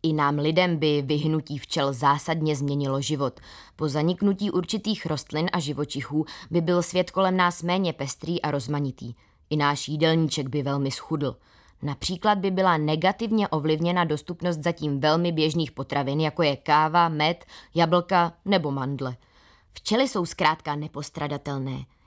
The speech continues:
Jejich vztah s kvetoucími rostlinami, který trvá téměř sto milionů let, je jednou z nejzávislejších a nejrozsáhlejších spoluprací na planetě.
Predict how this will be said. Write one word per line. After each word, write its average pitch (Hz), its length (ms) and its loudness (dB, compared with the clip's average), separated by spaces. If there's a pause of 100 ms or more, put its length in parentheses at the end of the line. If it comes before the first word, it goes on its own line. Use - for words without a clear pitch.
Jejich 165 280 2
vztah - 420 -2
s - 80 -6
kvetoucími 180 600 0
rostlinami, 147 560 -2
který 165 300 0
trvá 175 280 2
téměř 196 380 -2
sto - 380 0
milionů 202 680 4
let, 147 300 0 (240)
je 165 120 2
jednou 175 340 2
z 151 80 -4
nejzávislejších 226 1040 0
a 160 80 0
nejrozsáhlejších 208 1000 0
spoluprací 170 680 0
na 147 100 -4
planetě. 147 540 -4